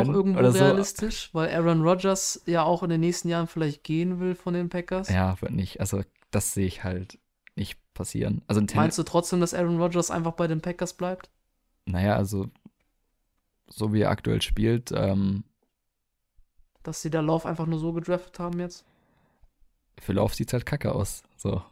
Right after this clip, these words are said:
Speaker 1: mehr kann ich dazu nicht sagen. Ich wüsste nicht, äh, wieso man sich von Rodgers irgendwie trennen sollte in den nächsten Jahren, wenn er das hält. Und ich glaub, es tut tatsächlich auch ganz gut, dass sie Love geholt haben aus dem Grund,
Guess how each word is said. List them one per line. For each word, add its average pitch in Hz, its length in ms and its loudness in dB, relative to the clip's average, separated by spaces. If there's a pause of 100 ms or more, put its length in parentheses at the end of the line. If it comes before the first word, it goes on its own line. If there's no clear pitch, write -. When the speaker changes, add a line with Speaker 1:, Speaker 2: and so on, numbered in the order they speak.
(120)
Speaker 1:
mehr 104 160 2
kann - 140 -2
ich 98 100 -2
dazu 107 220 -2
nicht 101 140 0
sagen. 104 340 0 (440)
Ich - 220 -16
wüsste 101 540 -4 (640)
nicht, 104 440 -4
äh, 101 140 2
wieso 104 140 0
man 101 140 0
sich 101 200 -6
von 98 480 0
Rodgers 107 320 -2
irgendwie 104 200 0
trennen 101 340 0
sollte 95 320 -2
in 95 60 -2
den 95 100 0
nächsten 95 260 -4
Jahren, 95 320 -4 (640)
wenn 101 100 0
er 98 60 2
das 95 200 0
hält. 98 260 0
Und - 100 -2
ich - 80 -4
glaub, 127 260 4
es - 120 -4
tut 139 180 -2
tatsächlich 113 340 0
auch 107 100 -2
ganz 101 200 -2
gut, 113 200 -2
dass 101 100 0
sie 101 80 0
Love 101 240 0
geholt 104 260 0
haben 98 220 0
aus - 140 -6
dem 104 200 0
Grund, 98 300 -4